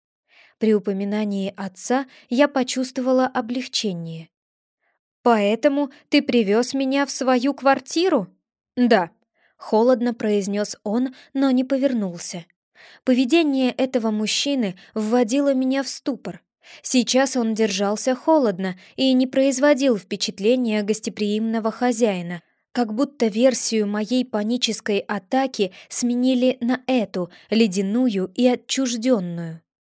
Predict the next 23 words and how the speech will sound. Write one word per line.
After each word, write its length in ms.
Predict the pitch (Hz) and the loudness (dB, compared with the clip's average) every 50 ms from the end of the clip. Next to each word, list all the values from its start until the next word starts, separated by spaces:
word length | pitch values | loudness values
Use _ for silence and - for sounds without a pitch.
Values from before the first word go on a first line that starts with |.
| _ - - - - - | _ -20 -20 -20 -8 -2
Я 180 | 240 277 311 | 2 2 4
могла 400 | 294 285 294 285 254 302 320 320 | 4 2 2 2 2 2 4 4
бы 120 | 269 226 220 | 4 2 2
в 40 | 196 | 2
это 220 | 214 208 214 220 | 0 0 -2 -4
поверить, 580 | 220 - 247 262 262 277 269 247 202 180 - - - - - - | -2 -2 -2 0 2 2 2 2 0 0 -4 -10 -14 -20 -10 0
если 300 | 214 226 233 226 - 240 | 2 2 2 2 2 0
бы 140 | 202 226 | 0 0
не 220 | 226 220 226 226 233 | 0 0 0 0 0
его 180 | 226 226 247 | 2 2 2
внешность. 760 | 247 220 254 269 277 262 214 - - 180 170 - - - - _ _ _ _ - - _ - | 2 2 0 0 0 -2 -2 -4 -6 -10 -10 -10 -14 -16 -20 _ _ _ _ -20 -20 _ 0
Высокий 640 | 240 302 294 302 - 254 254 262 262 - 247 247 | 2 2 2 4 4 6 6 6 4 2 0 0
и 40 | 254 | 0
широкий 580 | 240 - 254 233 226 247 277 269 269 - 226 214 | 2 4 4 4 6 4 2 2 0 -4 -4 -4
в 60 | - | -4
спине, 580 | - - - - 196 185 180 180 214 247 240 - - - _ | -6 -8 -6 -6 -4 -4 -2 -2 -2 -2 -4 -6 -10 -18 _
с 120 | - - - | -14 -12 -4
тёмными, 560 | - 285 285 294 285 277 277 277 262 269 269 | 0 2 2 2 2 0 0 0 0 -2 -4
коротко 500 | 262 - - 247 262 269 262 262 - 254 | -2 0 2 2 4 2 0 -2 -4 -6
подстриженными 920 | 254 - 240 233 - - - 208 220 226 226 214 233 226 226 233 226 233 233 | -4 -4 -4 -6 -6 -10 -6 -4 -2 -2 -2 -2 -2 -2 -2 0 0 -2 -2
волосами 680 | 220 226 226 233 247 254 254 - 226 196 185 180 180 175 | 0 0 0 0 0 -2 -2 -4 -4 -4 -4 -4 -6 -6
по 140 | - - 190 | -6 -8 -4
бокам 520 | 175 196 185 185 185 - 269 277 285 262 | -2 -2 -4 -2 -2 -2 -2 0 -2 -4